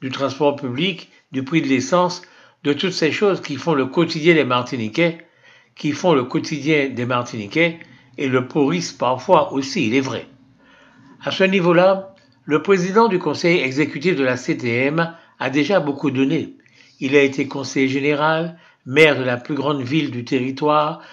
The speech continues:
président du conseil régional et aujourd'hui président de la C T M.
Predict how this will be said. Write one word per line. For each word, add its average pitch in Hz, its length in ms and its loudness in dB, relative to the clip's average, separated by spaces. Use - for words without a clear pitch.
président 160 480 2
du 139 120 -2
conseil 131 360 -2
régional 120 720 -2
et 131 60 -6
aujourd'hui 131 420 0
président 143 460 2
de 165 40 0
la 156 120 2
C 147 160 -2
T 165 120 0
M. 147 320 2